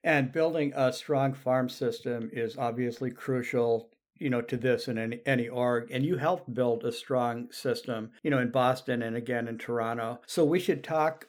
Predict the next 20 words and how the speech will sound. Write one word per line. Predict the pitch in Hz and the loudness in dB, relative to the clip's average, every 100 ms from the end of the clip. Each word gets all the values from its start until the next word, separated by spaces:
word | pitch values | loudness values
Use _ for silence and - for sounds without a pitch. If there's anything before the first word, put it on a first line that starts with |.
| - | 0
a | 135 | 2
little | 135 139 139 | 4 4 4
about | 123 131 | 4 4
some | - 143 | 4 2
of | 131 | 2
the | 123 | 0
guys, | 127 127 131 127 - - | 2 4 4 2 -4 -10
you | - 147 | -2 0
know, | 131 | 2
in | 123 | 2
your | 117 | 2
current | 117 151 151 135 | 2 4 4 4
system, | - 113 - 117 113 120 | 0 -2 0 -2 -2 -4
you | 143 135 135 | -2 0 2
know, | 123 | 2
which | 120 120 | 0 2
is | 139 143 | 2 2
ranked | 117 117 113 - - _ - | 2 0 0 -6 -18 _ -4
pretty | 135 107 | -2 -2
highly. | - 107 107 98 98 | -2 -2 -2 -6 -12